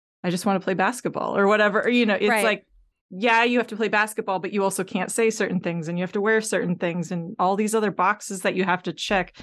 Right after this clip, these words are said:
Speaker 1: in order to do the, the thing that you love or the thing that you set out to do initially. Like, that is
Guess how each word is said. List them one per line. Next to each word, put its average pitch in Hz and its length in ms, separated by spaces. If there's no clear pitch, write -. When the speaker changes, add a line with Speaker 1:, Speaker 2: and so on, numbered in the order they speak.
Speaker 1:
in 196 120
order 202 360
to 190 160
do 190 240
the, 180 200
the 190 100
thing 185 220
that 170 100
you 160 140
love 160 380
or 185 80
the 180 120
thing 185 200
that 190 100
you 185 60
set 180 280
out 170 220
to 175 100
do 170 200
initially. 170 420
Like, 160 220
that 208 180
is 170 240